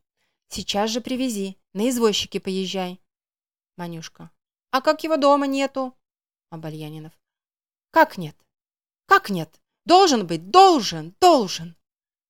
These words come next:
Зоя: «Где хочешь, достань. Узнай, где он. Беги, лети!» Манюшка: «Хорошо!» Убегает. Зоя: «Павлик, родненький, потерпите, потерпите. Сейчас она его привезет».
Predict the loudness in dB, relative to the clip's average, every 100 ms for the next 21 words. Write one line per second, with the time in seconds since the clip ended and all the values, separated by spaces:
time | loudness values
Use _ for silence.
0 | _ -18 -14 -12 -12 -16 _ -8 0 0
1 | 2 0 -2 -4 -6 -4 -6 -8 -16 _
2 | _ -10 -2 -2 0 0 0 -2 -6 -4
3 | -2 -2 -6 -4 -4 -4 -10 -12 _ _
4 | _ _ _ _ _ _ _ _ _ -16
5 | -14 -14 -16 -20 _ _ _ _ -2 0
6 | 0 -6 -12 _ _ _ _ _ -18 -14
7 | -12 -14 -14 _ _ _ _ _ _ _
8 | _ _ -20 -14 -14 -14 -18 _ -2 0
9 | 0 -2 -10 -6 -2 -4 -6 -12 -10 -8
10 | -6 -8 -8 -12 -12 -14 -12 -10 -10 -10
11 | -12 -12 -16 -20 _ _ _ -12 -4 -4
12 | -2 -4 -6 -6 -8 -6 -6 -6 -10